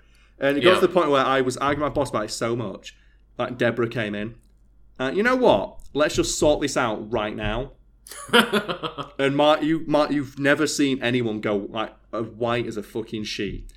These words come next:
Speaker 1: Like,
Speaker 2: I
Speaker 1: she
Speaker 2: can
Speaker 1: looked,
Speaker 2: imagine.
Speaker 1: she
Speaker 2: Like,
Speaker 1: looked
Speaker 2: just straight off the bat.
Speaker 1: She looked like a Tic Tac's arsehole. She was that fucking white. I
Speaker 2: <laughs>
Speaker 1: walked
Speaker 2: Oh, God.
Speaker 1: straight across the, uh, restaurant, strode straight towards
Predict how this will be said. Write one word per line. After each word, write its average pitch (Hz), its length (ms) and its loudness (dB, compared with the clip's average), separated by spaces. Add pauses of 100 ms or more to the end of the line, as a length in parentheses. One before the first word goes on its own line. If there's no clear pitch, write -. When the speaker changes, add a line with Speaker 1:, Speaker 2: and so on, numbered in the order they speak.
(140)
Speaker 1:
Like, 117 180 -2
Speaker 2:
I 117 120 6
Speaker 1:
she 160 100 8
Speaker 2:
can 160 120 6
Speaker 1:
looked, 120 240 6
Speaker 2:
imagine. 101 220 -6
Speaker 1:
she - 220 2
Speaker 2:
Like, 113 160 6
Speaker 1:
looked - 80 -6
Speaker 2:
just 135 200 -2
straight 131 320 2
off 120 200 0
the 113 60 -10
bat. 104 280 -4 (100)
Speaker 1:
She - 160 2
looked 143 120 2
like - 80 -10
a 127 40 -4
Tic 131 240 -2
Tac's - 280 -4
arsehole. 107 600 -4
She 113 120 -6
was 104 80 -4
that - 160 -6
fucking - 240 -6
white. 202 160 2
I 226 200 4
Speaker 2:
<laughs> - 20 4
Speaker 1:
walked - 300 0
Speaker 2:
Oh, 170 60 -4
God. - 140 -12
Speaker 1:
straight 165 560 4
across 175 400 2
the, 143 480 4
uh, 127 40 -4
restaurant, 127 320 -2
strode 160 640 4
straight 139 360 -4
towards 117 640 -4